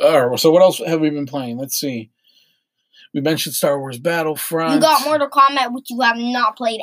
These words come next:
Speaker 2: at all.
Speaker 1: Yeah. Well, I mean, but it's the old Mortal Kombat from the last pl-, P S four that I had.
Speaker 2: Mm.
Speaker 1: So it's Mortal Kombat ten.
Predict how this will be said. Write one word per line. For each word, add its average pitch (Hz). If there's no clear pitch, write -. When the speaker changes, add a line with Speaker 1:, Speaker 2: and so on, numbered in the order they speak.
Speaker 2:
at 220
all. 180
Speaker 1:
Yeah. 156
Well, 226
I 240
mean, 226
but 214
it's 233
the 190
old 170
Mortal 135
Kombat 123
from 127
the 123
last 135
pl-, 143
P 151
S 127
four 135
that 110
I 104
had. 113
Speaker 2:
Mm. 220
Speaker 1:
So 131
it's 147
Mortal 220
Kombat 127
ten. 135